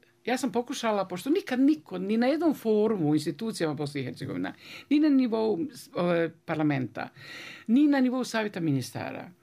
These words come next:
ni na, vjerujem, vjerujem, na nivou predsjedništva, nije bilo ra-,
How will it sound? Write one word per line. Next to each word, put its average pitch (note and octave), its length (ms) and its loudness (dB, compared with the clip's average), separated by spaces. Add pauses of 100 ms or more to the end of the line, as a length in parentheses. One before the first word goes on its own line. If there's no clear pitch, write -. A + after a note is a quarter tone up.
(320)
ni C4+ 280 4
na, A3+ 100 0
vjerujem, A#3 300 0
vjerujem, A3+ 400 0
na G3+ 220 0
nivou G3+ 240 0
predsjedništva, D3 600 -4
nije B3+ 340 0
bilo A#3 520 -4 (1000)
ra-, A#3 300 -2